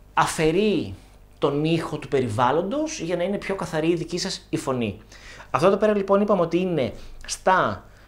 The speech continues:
τριάντα έξι γραμμάρια, συνδέεται με Bluetooth πέντε κόμμα τρία. Ο σκελετός του είναι πλαστικός, κρατάει περίπου πέντε ώρες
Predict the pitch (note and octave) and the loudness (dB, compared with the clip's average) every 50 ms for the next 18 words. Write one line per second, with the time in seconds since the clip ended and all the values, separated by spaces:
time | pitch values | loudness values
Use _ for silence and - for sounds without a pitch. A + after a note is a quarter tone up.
0 | - - - - C#3 C3 - C3+ F3 G3 - A#3 F#3+ E3+ D3 C3 B2 B2 A#2+ A#2+ | -20 -6 0 2 4 4 6 6 4 4 2 2 2 2 4 4 4 4 4 4
1 | A#2+ D3 E3 D#3+ - C#3 C#3 B2+ D#3+ F#3+ F#3+ G3+ F3+ F3 E3 F3+ F3 E3 G3 F#3 | 4 4 2 0 -2 -4 0 2 2 2 4 2 0 0 0 0 0 0 0 0
2 | - F3 E3+ G3 G3 F#3 D#3 B2+ G#2+ A#2 A2+ A2 A2+ A#2 C#3 G#3 - - - - | 0 0 0 0 0 -2 -2 -2 -2 -2 0 2 2 0 0 -4 -8 -12 -18 -20
3 | - - - - - - - - - - - C#3+ - - C3+ B2 - E3 E3+ E3+ | -20 -20 -20 -20 -20 -20 -20 -20 -12 -6 -4 -4 -2 -2 -2 0 2 2 2 2
4 | - F3 F#3 G#3 G#3+ F#3+ G3 - D3 C3 A2+ - - G2 - A2+ G#2+ A2 C#3 F3+ | 2 0 2 2 2 0 0 0 -2 -2 -2 -2 -6 -6 -2 0 2 2 2 0
5 | - - - - - - - - - - - - - - - D3 C3+ - - F#3 | -2 -8 -12 -18 -20 -20 -20 -20 -20 -20 -20 -16 -6 0 2 2 2 4 2 2
6 | A#3 B3+ B3 - - F3+ E3 D#3+ E3 A#3+ B3+ B3 - G3+ D#3+ - - F3+ F#3+ F#3+ | 2 0 0 0 4 4 6 6 6 4 2 0 -4 -6 -8 -2 2 4 4 4
7 | E3 E3+ D#3+ D3+ D#3 F3 F#3 F3+ F3 D3+ B2 A#2 G#2 - - - - | 6 6 8 8 8 8 8 6 4 4 2 0 -2 -4 -8 -12 -16